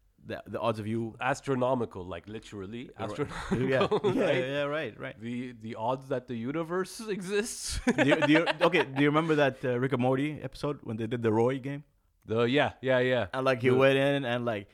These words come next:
Speaker 2: He, he
Speaker 1: and, like, even after he had cancer, he went back to work in the shop.
Speaker 2: Yeah, experiences Roy's entire whole life.
Speaker 1: Right, and, like, and then Rick got on and he went off grid.
Speaker 2: Yeah.
Speaker 1: You know?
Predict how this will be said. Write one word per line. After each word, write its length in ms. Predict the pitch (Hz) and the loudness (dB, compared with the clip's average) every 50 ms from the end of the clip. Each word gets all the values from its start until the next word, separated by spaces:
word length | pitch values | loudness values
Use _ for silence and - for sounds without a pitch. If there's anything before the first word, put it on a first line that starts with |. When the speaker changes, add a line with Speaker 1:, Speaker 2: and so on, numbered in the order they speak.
| _ - | _ -12
Speaker 2:
He, 180 | 117 117 104 - | -12 -12 -10 0
he 60 | 113 | 2
Speaker 1:
and, 140 | 120 127 135 | 4 6 8
like, 220 | 131 127 123 139 - | 6 6 4 2 2
even 180 | 151 147 151 | 2 4 6
after 200 | 147 139 131 135 | 6 4 4 6
he 80 | 147 131 | 6 8
had 180 | 135 139 139 - | 8 8 8 6
cancer, 480 | - 143 131 135 131 - 147 139 143 | 4 4 4 4 4 4 4 4 4
he 140 | 135 127 123 | 4 2 2
went 180 | 117 123 127 120 | 2 2 4 4
back 220 | 131 127 123 - | 4 4 4 4
to 60 | 135 | 2
work 160 | 127 123 120 | 2 2 2
in 60 | 135 123 | 2 -2
the 60 | 120 | -2
shop. 360 | 110 - 135 127 127 131 - | -2 0 0 0 0 -2 -2
Speaker 2:
Yeah, 160 | 123 120 117 113 | -2 0 0 0
experiences 720 | 113 - - - 143 143 143 147 143 139 - 143 127 113 | -2 -4 -4 -2 0 2 2 0 0 -2 -2 -6 -6 -4
Roy's 340 | 120 123 127 131 131 123 120 | -2 0 0 0 0 -2 -4
entire 480 | 123 117 - 127 120 117 120 117 117 | -8 -6 -4 -2 -2 0 0 0 -2
whole 300 | 117 113 117 120 117 113 | -2 -2 -2 -2 -2 -4
life. 280 | 107 107 107 104 104 110 | -4 -4 -4 -4 -2 0
Speaker 1:
Right, 200 | 123 127 131 135 127 - | 2 2 2 0 0 0
and, 180 | 127 127 127 | 0 0 2
like, 300 | 131 127 120 113 - - _ _ _ _ _ _ _ _ _ - | 2 0 0 0 -4 -14 _ _ _ _ _ _ _ _ _ -4
and 160 | 120 123 127 | -2 0 2
then 120 | 143 139 | 2 6
Rick 200 | 131 147 160 143 | 6 6 6 6
got 180 | 127 135 127 123 | 8 8 8 8
on 160 | 123 123 127 | 8 6 6
and 100 | 120 113 113 | 4 4 4
he 20 | |
went 160 | 123 123 127 123 | 4 4 6 6
off 160 | 120 120 110 | 6 6 6
grid. 280 | 107 123 120 101 180 - - - _ _ _ _ | 4 2 2 2 0 -6 -16 -20 _ _ _ _
Speaker 2:
Yeah. 260 | 131 139 143 127 95 - _ _ _ | 2 2 2 2 0 -4 _ _ _
Speaker 1:
You 80 | - 127 | -8 -6
know? 200 | 135 123 147 | -6 -6 -6